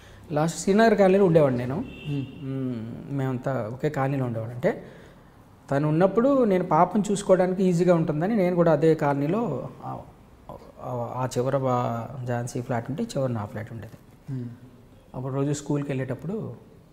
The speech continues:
Speaker 1: ఆ, చూసేవాడిని.
Speaker 2: మ్మ్.
Speaker 1: ఆ, so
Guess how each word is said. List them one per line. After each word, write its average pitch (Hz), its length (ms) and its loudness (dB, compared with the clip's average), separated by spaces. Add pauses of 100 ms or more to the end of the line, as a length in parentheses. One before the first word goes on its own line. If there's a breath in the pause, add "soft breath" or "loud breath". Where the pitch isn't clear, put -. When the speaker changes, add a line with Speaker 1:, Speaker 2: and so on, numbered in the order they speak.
(280)
Speaker 1:
ఆ, 123 320 -10 (220)
చూసేవాడిని. 120 420 -6 (680)
Speaker 2:
మ్మ్. 131 180 -14 (220)
Speaker 1:
ఆ, 127 580 -10 (140)
so 165 40 2